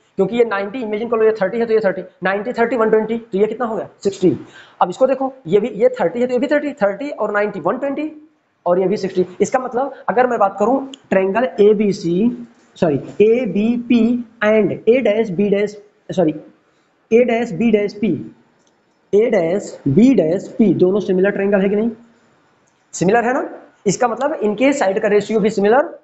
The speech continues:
होगा, ठीक है ना? Similar है तो सिमिलरिटी का हम property यहाँ लगा देते हैं। देखिए कैसे, Similarity की प्रॉपर्टी क्या कहती है? चलो, एबी upon, ये क्या है? Similar है, तो इसका मतलब एबी, A dash B dash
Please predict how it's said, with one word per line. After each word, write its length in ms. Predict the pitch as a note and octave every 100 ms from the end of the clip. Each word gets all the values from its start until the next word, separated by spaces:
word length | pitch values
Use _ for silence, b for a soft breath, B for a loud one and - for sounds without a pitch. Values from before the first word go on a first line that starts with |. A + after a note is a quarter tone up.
| -
होगा, 240 | D#3+ D#3+ D#3 - _ _ _ _
ठीक 100 | B3
है 100 | D#4
ना? 200 | D#4+ -
Similar 280 | G#3 B3 C4+
है 80 | B3
तो 80 |
सिमिलरिटी 540 | A3+ A3+ A3 A3+ A3 D#4+
का 360 | C#4 D4+ - -
हम 200 | C4 F#4 - - _ _ _ -
property 320 | G#3 G#3 C#4+
यहाँ 180 | B3+ C#4+
लगा 200 | G3 F3
देते 200 | D3+ C#3
हैं। 100 | D3+
देखिए 180 | F#3+ G3+
कैसे, 240 | D3+ C3+ - _ _
Similarity 400 | A3 G#3+ A3+ D4
की 60 |
प्रॉपर्टी 280 | C#4+ B3+ B3+
क्या 100 | B3+
कहती 180 | A#3+ B3+
है? 60 |
चलो, 220 | B3 E3 - -
एबी 440 | G3 G3 G#3+ A3+ B3 - _ _ _ _ _ _ _ _ _ _ _ _ _ _ _ -
upon, 400 | D#3+ D#3 C#3+ C#3+ - _ D3+
ये 140 | G#3+
क्या 120 | A#3+
है? 120 | A3+
Similar 260 | A3 G#3 B3
है, 80 | A#3
तो 80 | A3+
इसका 160 | A3
मतलब 340 | F#3+ A3+ B3+ - _
एबी, 380 | F#3 F3 G3 G3+ G3
A 160 | G3+
dash 280 | F#3+ F#3+ D#3
B 140 | G3 G#3
dash 240 | G#3